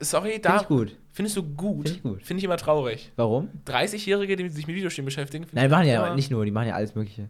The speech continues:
Speaker 1: Was machen die denn?
Speaker 2: Ich kann mal hier, neuestes Video.
Speaker 1: Also, aber ich find immer so, ähm, egal, also ich hab dann so ab dem ersten, ich glaub wirklich ab dem fünften Zombie-Video Overwatch, ich fand das so nice, ich hab mir sofort Overwatch
Speaker 2: Also die
Speaker 1: gekauft
Speaker 2: neuesten
Speaker 1: für
Speaker 2: beiden Videos sind
Speaker 1: siebzig Euro in der
Speaker 2: Reddit-Videos.
Speaker 1: Extended Version, hab ich voll gepaid.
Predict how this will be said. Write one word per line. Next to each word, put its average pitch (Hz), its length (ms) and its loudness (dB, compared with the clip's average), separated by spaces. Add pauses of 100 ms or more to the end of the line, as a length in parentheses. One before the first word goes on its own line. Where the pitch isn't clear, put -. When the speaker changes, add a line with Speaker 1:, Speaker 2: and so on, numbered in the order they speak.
Speaker 1:
Was - 80 -18
machen 135 160 -6
die 123 80 -6
denn? 135 300 -6 (500)
Speaker 2:
Ich - 160 -16
kann 110 140 -4
mal 107 100 -2
hier, 110 100 -4
neuestes 123 440 -2
Video. 104 300 -4 (360)
Speaker 1:
Also, 165 160 2 (100)
aber 180 140 6
ich 208 80 -2
find - 120 -4
immer 220 180 2
so, 196 300 4
ähm, 175 440 4
egal, 151 280 6
also 156 260 2 (300)
ich - 120 -6
hab 233 100 -2
dann 214 120 0
so - 80 -4
ab 196 120 -2
dem 208 120 -4
ersten, 233 560 -2
ich - 80 -6
glaub 180 100 0
wirklich 254 180 -4
ab - 100 -10
dem 202 120 -2
fünften 247 420 -8
Zombie-Video 185 580 0
Overwatch, 151 380 2
ich 139 120 -10
fand 185 160 -2
das 156 120 -4
so 190 140 -2
nice, 175 300 -2
ich 175 100 -10
hab 180 60 -10
mir 180 80 -10
sofort 175 260 -4
Overwatch 151 300 2
Speaker 2:
Also 131 100 6
die 135 60 2
Speaker 1:
gekauft 139 220 8
Speaker 2:
neuesten 165 280 8
Speaker 1:
für 180 60 2
Speaker 2:
beiden 170 260 10
Videos 170 320 4
sind 165 100 4
Speaker 1:
siebzig 147 220 12
Euro 190 280 10
in - 120 6
der - 80 6
Speaker 2:
Reddit-Videos. 104 60 4
Speaker 1:
Extended 202 600 0 (120)
Version, 120 340 -2
hab 143 80 -4
ich 147 140 -10
voll 208 340 0
gepaid. 147 600 -2